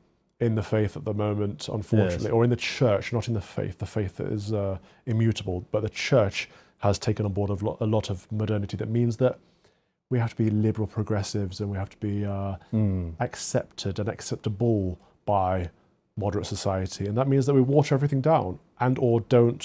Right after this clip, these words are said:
Speaker 1: speak about things that are important. And so people think that Christianity has become, you know, well, don't judge and love everyone. And actually, neither of those things is true. Like,
Speaker 2: Well, now is the time for a bit of judgment, I think.
Speaker 1: Well, Christians are taught to judge righteously.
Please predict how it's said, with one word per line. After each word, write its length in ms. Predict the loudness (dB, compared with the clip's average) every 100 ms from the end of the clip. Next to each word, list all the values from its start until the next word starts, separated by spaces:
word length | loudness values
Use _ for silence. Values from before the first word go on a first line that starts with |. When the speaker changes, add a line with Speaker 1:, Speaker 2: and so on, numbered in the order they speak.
| -8
Speaker 1:
speak 300 | -2 0 2
about 180 | 0 0
things 220 | -2 -2
that 60 | -2
are 60 |
important. 580 | -2 -4 -6 -6 -10 -12 -10
And 80 | -4
so 100 | -2
people 280 | 0 0 -2
think 240 | -2 -4
that 120 | -4
Christianity 460 | -6 -6 -4 -4 -4
has 120 | -6
become, 380 | -6 -8 -6 -6 -8 _
you 80 | -8
know, 80 | -8 -10 _ _ _ 2
well, 360 | 6 6 4 -2 _ _ _ _ _ _ _ -18 -2
don't 220 | 6 6
judge 500 | 8 8 8 6 -2 -10 _
and 120 | 0 6
love 220 | 8 8
everyone. 600 | 6 6 4 2 -2 -8
And 160 | -4 -2
actually, 420 | -2 0 0 0 -4 _ _ _ _
neither 300 | 4 6 6
of 100 | 6
those 200 | 4 4
things 220 | 2 0
is 100 | -2
true. 320 | 0 0 0 -4 _ _
Like, 300 | -2 -2 -4 _ _ _ 6
Speaker 2:
Well, 120 | 8
now 180 | 10 8
is 120 | 6
the 80 | 6
time 200 | 6 8
for 60 |
a 20 |
bit 120 | 6 6
of 100 | 8
judgment, 400 | 6 6 0 -2
I 60 |
think. 260 | -4 2 8
Speaker 1:
Well, 240 | 8 8 -4 -20 -20 -4
Christians 320 | 2 4 4
are 20 | 2
taught 260 | 2 0
to 60 | 0
judge 220 | 0 2
righteously. 640 | 6 6 6 -2 -8 -12